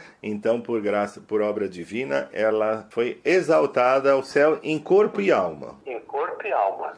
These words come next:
Speaker 1: Quer dizer, nunca foi encontrado o corpo de Nossa
Speaker 2: Nada,
Speaker 1: Senhora.
Speaker 2: não foi encontrado nada.
Speaker 1: Que coisa
Speaker 2: E
Speaker 1: mais
Speaker 2: acho que
Speaker 1: linda.
Speaker 2: foi uma coerência de Deus.
Speaker 1: Sem
Speaker 2: Assim
Speaker 1: dúvida.
Speaker 2: como ele a escolheu desde o seu nascimento para ser a, a doadora do,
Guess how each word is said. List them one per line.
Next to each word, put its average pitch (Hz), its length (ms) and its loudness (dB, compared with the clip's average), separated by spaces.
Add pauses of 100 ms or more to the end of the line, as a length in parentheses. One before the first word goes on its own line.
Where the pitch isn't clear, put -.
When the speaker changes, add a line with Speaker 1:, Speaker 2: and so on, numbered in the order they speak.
Speaker 1:
Quer 92 120 -6
dizer, 92 280 -2
nunca 123 340 -2
foi 131 180 -2
encontrado 110 600 0
o 104 40 -4
corpo 95 320 -4
de 98 100 -6
Nossa 98 280 -4
Speaker 2:
Nada, 127 120 4
Speaker 1:
Senhora. 107 300 -6
Speaker 2:
não 110 140 -6 (120)
foi 123 180 -6
encontrado 120 720 -8
nada. - 540 -6 (120)
Speaker 1:
Que 85 160 -12
coisa 82 340 -6
Speaker 2:
E - 40 -2
Speaker 1:
mais - 140 -2 (180)
Speaker 2:
acho - 40 -12
que 220 120 -8
Speaker 1:
linda. 214 120 -10
Speaker 2:
foi 202 200 -4
uma 196 200 2
coerência 160 720 -6
de 202 160 -12
Deus. 127 320 -10 (360)
Speaker 1:
Sem - 280 -6
Speaker 2:
Assim 151 120 -2
Speaker 1:
dúvida. 170 240 -6
Speaker 2:
como 196 180 -4
ele 151 140 -6
a 135 100 -2
escolheu 110 800 -8 (160)
desde - 340 -8
o - 180 -8
seu 135 120 -4
nascimento 117 800 -6 (160)
para 127 500 0 (280)
ser 139 400 -6 (240)
a, 127 60 0
a - 560 0 (180)
doadora 139 840 -2
do, 107 200 -10